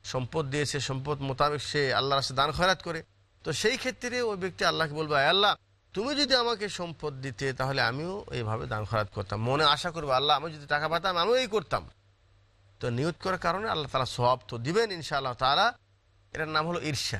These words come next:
আর হিংসা কি? যে এ ধ্বংস হয়ে যাক, এর মাল কমে যাক, এ কোরআন ভুলে যাক, এটা হলো হিংসা। সম্মানিত শ্রোতা দর্শক মণ্ডলী, আমরা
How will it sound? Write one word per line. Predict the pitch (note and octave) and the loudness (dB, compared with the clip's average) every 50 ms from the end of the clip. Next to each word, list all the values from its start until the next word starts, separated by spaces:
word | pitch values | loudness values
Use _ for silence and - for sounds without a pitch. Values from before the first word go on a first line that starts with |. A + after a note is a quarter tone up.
| E2+ | -6
আর | - - - A2+ | -4 -2 -2 0
হিংসা | A2 A2 C#3+ F3+ G3+ F#3 - G#3 | 0 0 0 0 0 2 0 0
কি? | G3 - A3 A#3 C#4 D4 | 0 -2 -8 -8 -8 -8
যে | A#3 F#3+ G#3+ G#3+ G#3 G3+ - - - - _ - - _ _ _ _ - - - _ _ _ - - - | -6 -2 -2 0 0 -2 -4 -8 -10 -14 _ -20 -20 _ _ _ _ -20 -20 -20 _ _ _ -20 -20 -8
এ | - A#2+ | -4 -2
ধ্বংস | A2+ A2+ D#3+ F#3 F#3 D3+ C#3+ | 0 2 2 2 0 -2 -2
হয়ে | D3+ C3 A#2 G#2 F#2+ | -2 -2 -2 -4 -6
যাক, | F2 F2 - - _ _ _ _ _ _ _ _ _ _ _ _ _ - | -8 -10 -12 -14 _ _ _ _ _ _ _ _ _ _ _ _ _ -8
এর | - - E3 D#3+ | -2 0 0 0
মাল | D3 D3 D3 D3+ D#3 E3 | 2 2 2 2 2 0
কমে | - - E3+ D3 C3+ A#2+ | -2 -4 -4 -2 -2 -4
যাক, | F#2+ F#2 - - _ _ _ _ _ _ _ _ _ _ _ - | -4 -8 -12 -14 _ _ _ _ _ _ _ _ _ _ _ 0
এ | C3 E3 F3 D#3+ | 2 2 2 2
কোরআন | - D#3+ D#3 D#3+ E3 E3 | 0 2 2 2 2 2
ভুলে | D3 C3+ D3+ D#3 D#3 C3+ | 0 0 0 0 0 0
যাক, | A2+ G2+ F#2+ - - - - - _ _ _ _ _ _ _ _ _ _ _ _ | -2 -4 -6 -8 -14 -16 -16 -18 _ _ _ _ _ _ _ _ _ _ _ _
এটা | - B2 C3 C3 | -4 -2 -2 0
হলো | C#3+ E3 F3 | 0 -2 -2
হিংসা। | C3+ B2 A#2+ A#2 G#2 - - - - _ _ _ _ _ _ _ - - - | -2 -2 -2 0 -2 -2 -4 -6 -12 _ _ _ _ _ _ _ -20 -10 -2
সম্মানিত | - C3 C3+ C#3 C3+ B2+ A#2 B2 | 0 0 4 4 2 2 2 -4
শ্রোতা | A#2 - B2 B2 D#3 D3+ | -4 -4 -2 0 2 2
দর্শক | C3+ A#2+ A2 - D#3 C#3+ | 2 0 -2 -2 -4 -4
মণ্ডলী, | C3 A2+ G#2+ A2+ A#2 C#3 | -4 -2 -2 -2 0 0
আমরা | C3 A2 A2+ A2+ A2 G2+ F#2 - | 0 2 4 4 4 4 2 -2